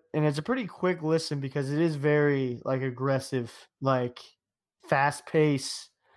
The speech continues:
Um, I think there's, like, one little part of the clean vocal, um, but that's really it.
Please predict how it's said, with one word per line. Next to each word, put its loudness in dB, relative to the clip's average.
Um, 4
I 2
think 2
there's, 2
like, 0
one 2
little 2
part 2
of -2
the -2
clean 0
vocal, 2
um, 2
but -8
that's 0
really 4
it. 4